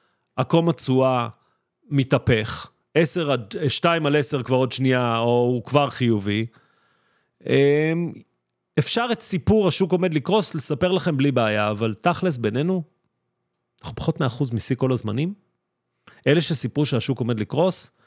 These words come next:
מספרים אותו כבר שנה, שנתיים, שלוש, הם במיתון כבר שלוש שנים.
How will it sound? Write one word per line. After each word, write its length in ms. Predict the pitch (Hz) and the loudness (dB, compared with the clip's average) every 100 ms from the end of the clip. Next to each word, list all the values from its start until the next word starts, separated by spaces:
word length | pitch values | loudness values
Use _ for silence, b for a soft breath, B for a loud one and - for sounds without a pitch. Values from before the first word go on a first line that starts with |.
| - | -2
מספרים 360 | 127 143 156 214 | -2 0 0 0
אותו 160 | 233 165 | 0 0
כבר 180 | 170 | 0
שנה, 440 | 151 - 147 165 107 | 0 -2 0 0 -2
שנתיים, 600 | - 165 170 226 208 123 | -4 0 2 2 2 0
שלוש, 460 | 117 202 233 175 151 | 0 2 2 2 0
הם 80 | 202 | 2
במיתון 460 | 226 233 262 269 | 2 2 2 2
כבר 160 | 220 240 | 0 0
שלוש 340 | 202 233 233 | 0 0 2
שנים. 340 | 240 233 156 | 0 -2 -4